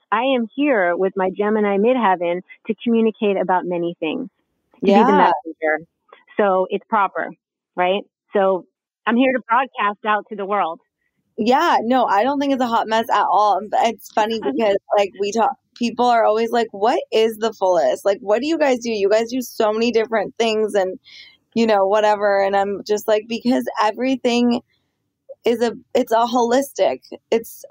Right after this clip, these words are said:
Speaker 2: all holistic." So
Speaker 1: Mm-hmm.
Speaker 2: everything that you do is a part of every aspect of your life. So, like, how can you just be so singular? I mean, I admire those that are like that, and that's great.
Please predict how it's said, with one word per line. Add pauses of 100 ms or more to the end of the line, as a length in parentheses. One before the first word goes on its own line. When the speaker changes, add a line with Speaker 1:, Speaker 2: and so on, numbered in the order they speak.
(140)
Speaker 2:
all
holistic."
So
Speaker 1:
Mm-hmm.
Speaker 2:
everything
that
you
do
is
a
part
of
every
aspect
of
your
life.
So,
like,
how
can
you
just
be
so
singular?
I
mean, (340)
I
admire
those
that
are
like
that,
and
that's
great.